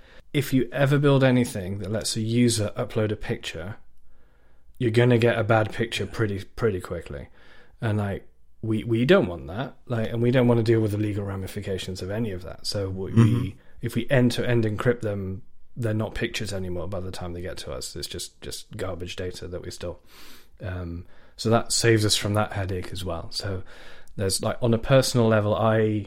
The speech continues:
Speaker 1: I like privacy-focused apps and I want to do my best, but also from a company level, if we don't ha-,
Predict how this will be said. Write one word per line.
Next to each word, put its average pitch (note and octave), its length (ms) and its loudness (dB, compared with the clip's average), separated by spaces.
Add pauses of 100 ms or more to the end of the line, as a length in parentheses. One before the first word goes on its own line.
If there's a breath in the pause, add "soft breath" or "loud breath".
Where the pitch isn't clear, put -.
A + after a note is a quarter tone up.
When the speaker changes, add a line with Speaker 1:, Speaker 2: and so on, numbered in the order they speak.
(140)
Speaker 1:
I G#2+ 120 -2
like G#2+ 320 0
privacy-focused G#2 840 0
apps - 460 -2
and F2+ 160 -8
I F2+ 60 -6
want F#2 180 -4
to - 100 -12
do G2 100 -2
my F#2 140 -2
best, F#2+ 460 -4
but E2+ 100 -4
also G2+ 240 -4
from F#2 180 -6
a F#2+ 60 -4
company C3 420 4
level, A2 480 4 (280 soft breath)
if - 160 -6
we A2+ 60 4
don't B2 260 6
ha-, G#2+ 160 -8